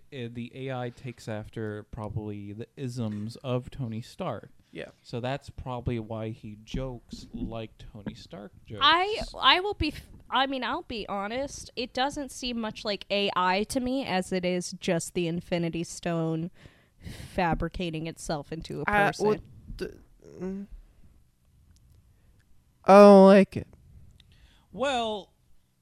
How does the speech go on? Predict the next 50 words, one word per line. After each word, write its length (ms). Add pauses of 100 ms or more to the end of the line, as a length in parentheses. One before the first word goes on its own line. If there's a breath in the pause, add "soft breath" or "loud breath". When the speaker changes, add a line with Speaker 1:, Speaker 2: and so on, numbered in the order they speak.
(680)
Speaker 1:
yes. 840 (400)
Speaker 2:
Thank 340
you. 80
Speaker 1:
But 120
when 180
you 100
think 280
about 320
it 140
that 260
way, 160
it 100
makes 240
sense 340
why 120
he's 320
jokey. 420 (220)
Speaker 2:
Yeah, 480
but 240 (160)
Speaker 3:
Yeah, 220
I, 120
Speaker 2:
it, 80
Speaker 3:
I 60
mean, 180
I 100
Speaker 2:
the 60
Speaker 3:
understand, 540
Speaker 2:
comedy 360
Speaker 3:
like, 100
Speaker 2:
takes 260
Speaker 3:
the 60
Speaker 2:
away 220
Speaker 3:
like 120
Speaker 2:
from 180
his 140
Speaker 3:
side. 200
Speaker 2:
villainy. 640 (360)
Speaker 1:
Yeah. 260 (600)
Speaker 2:
'Cause 220
we 80
gotta 260
make 240
a 40
little 220
poo-poo 300
pee-pee 280
piece 240
for 120
the 80
kiddos. 560